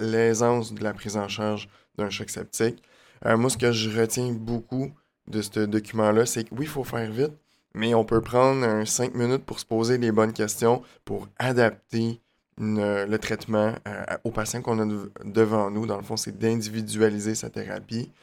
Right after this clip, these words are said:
Euh, je pense que c'est surtout ça, là, que, que je retiens. On prend un petit cinq minutes, on se pose les bonnes questions,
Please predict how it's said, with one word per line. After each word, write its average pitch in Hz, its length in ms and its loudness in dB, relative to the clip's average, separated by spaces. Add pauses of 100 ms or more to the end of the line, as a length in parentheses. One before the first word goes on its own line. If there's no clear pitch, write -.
(520)
Euh, 107 180 2
je 107 100 -6
pense 117 200 0
que 113 60 -4
c'est 107 80 -4
surtout 104 260 -8
ça, 117 280 2
là, 110 200 2
que, 104 460 -6
que 107 220 -2
je 104 160 -2
retiens. 110 480 0 (360)
On 101 140 -4
prend 110 140 -2
un 110 80 2
petit 104 120 -2
cinq 113 140 2
minutes, 117 480 2 (360)
on 113 100 -6
se - 80 -12
pose 110 200 -4
les 110 100 2
bonnes 107 180 2
questions, 110 640 -2